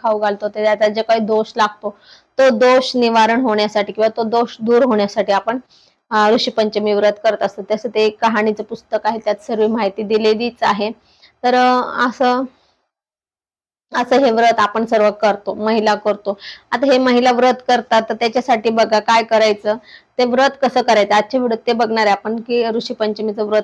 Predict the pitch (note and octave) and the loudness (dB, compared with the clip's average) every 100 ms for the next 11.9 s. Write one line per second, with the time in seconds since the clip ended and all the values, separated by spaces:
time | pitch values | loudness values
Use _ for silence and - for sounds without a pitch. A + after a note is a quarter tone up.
0 | - G#3+ A#3 G#3+ G#3 G#3 G#3+ A3 A3 A3 | -2 -6 -4 -2 -2 -2 -4 -2 0 0
1 | A3 G#3+ - G#3 G#3 G#3 A3 - A3 A3+ | -2 -6 -6 -2 -2 -4 -6 0 0 0
2 | B3 A3+ - G#3+ A3+ - - _ _ B3 | -4 -4 -2 0 0 -4 -20 _ _ -2
3 | A#3 A#3+ B3 B3+ C4 A3+ A#3 A3 G#3 G#3 | 0 0 -2 -2 -4 -4 -2 -2 0 0
4 | G#3 G3+ G#3+ G#3 G#3 G#3 - - A3 G#3+ | 0 0 0 2 0 -2 -8 -10 -2 -2
5 | G#3+ A#3 A3+ A3+ A3+ A#3 A#3 G#3+ G#3 G#3 | 0 0 2 2 0 -4 -4 -4 -2 -4
6 | G#3+ G#3+ A3 A3 A#3 A3+ - - _ C4 | -4 -2 0 0 -2 -6 -8 -20 _ -2
7 | B3+ C4 B3+ A#3 A3 A3+ A#3 A3+ A3 G#3 | 0 0 0 0 0 0 -2 -2 -2 0
8 | G#3 G#3+ A3 C4+ G#3 A3 C#4 _ _ - | 0 0 -2 -2 0 0 -2 _ _ -4
9 | A3+ G3+ A3 A#3 G#3 G3 F#3+ - _ _ | -2 0 0 0 -2 -2 -6 -6 _ _
10 | _ B3+ B3+ A#3+ A#3+ G3+ - _ _ - | _ 0 2 2 0 -4 -6 _ _ -4
11 | A#3+ A3+ F#3+ G3+ A3+ A#3 G#3 B3+ | 0 2 2 2 0 0 -2 -2